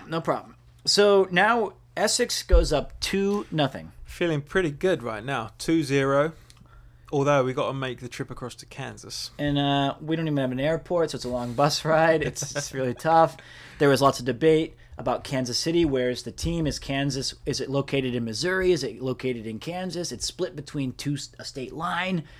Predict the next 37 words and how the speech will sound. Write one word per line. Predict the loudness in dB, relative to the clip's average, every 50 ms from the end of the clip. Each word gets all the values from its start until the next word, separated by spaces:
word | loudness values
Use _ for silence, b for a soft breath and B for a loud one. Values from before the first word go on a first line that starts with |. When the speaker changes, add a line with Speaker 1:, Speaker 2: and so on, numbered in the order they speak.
| B B B
Speaker 2:
Where | -8 -6
was | -4 -4 -4 -6
it | -6
in | -8 -10
the | -10
end? | -12 -12 -14 -16 -20 -20 -20 -20 _ _ B B B B 4
Speaker 1:
Well, | 8 8 8 8 8
I | 4 4
got, | 4 4 2 2 -2 -8 -20 -20 -6 0
I, | 4 4 4 4 4 0 -2 0
I | 2 2 4 4
said, | 2 0 2 2 2 2
like, | 2 0 0 0 0 -2 -8 -16 -20 -20 -14 -8
Ian | -6 -4 -2 -2 -2 -4 -2 2
obviously | 4 4 4 4 2 0 2 0 -2
doesn't | 0 0 0 0 -2 -6 -8
care | -6 -4 -4 -4 -4 -8 -10 -12
<laughs> | -12 -10
about | -6 -6 -4 -4 -4 -4
where | -2 -4 -4
Kansas | -4 -4 -4 -2 0 0 -2 -2 -6 -4
rests. | -2 -2 -2 0 -2
So | -2
I | 0
said | 2 0 0
it's | 0 -2 -2 2
Speaker 2:
I'm | 4 4 6 6 4
just, |
Speaker 1:
basically | 2 0 0 0 -2 -2 -2 -2
Speaker 2:
I'm | -2 -2 0
just | -4 -6 -6
still | -6 -6 -6
confused. | -6 -10 -12 -10 -6 -4 -4 -4 -4 -6 -8 -2 0
Speaker 1:
It's, | 0 0 0 -4 -6 -4 -4
it's, | -2 -2 0 -2 -4 -6 -12 -20 -20 -20 -10 _
uh, | -2 -2 -2 -2 -2 0
Aaron | 2 2 4 2 2 0 -2